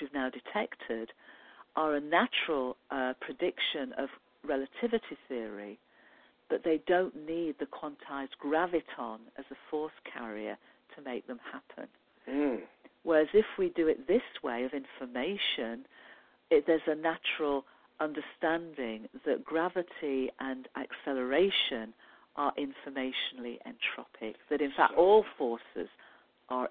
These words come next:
Speaker 1: informationally entropic.
Speaker 2: So there's a different common denominator,
Speaker 1: Yeah.
Speaker 2: and that common denominator is actually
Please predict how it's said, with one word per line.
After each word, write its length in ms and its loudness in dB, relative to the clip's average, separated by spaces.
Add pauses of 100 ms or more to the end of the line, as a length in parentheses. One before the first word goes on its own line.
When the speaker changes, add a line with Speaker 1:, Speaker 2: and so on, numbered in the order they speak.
Speaker 1:
informationally 880 -6 (100)
entropic. 680 -10 (160)
Speaker 2:
So 100 0
there's 200 2
a 60 2 (100)
different 320 -2
common 320 6
denominator, 720 0 (140)
Speaker 1:
Yeah. 160 4
Speaker 2:
and 120 0
that 160 6
common 260 4
denominator 720 2
is 200 -8
actually 420 -8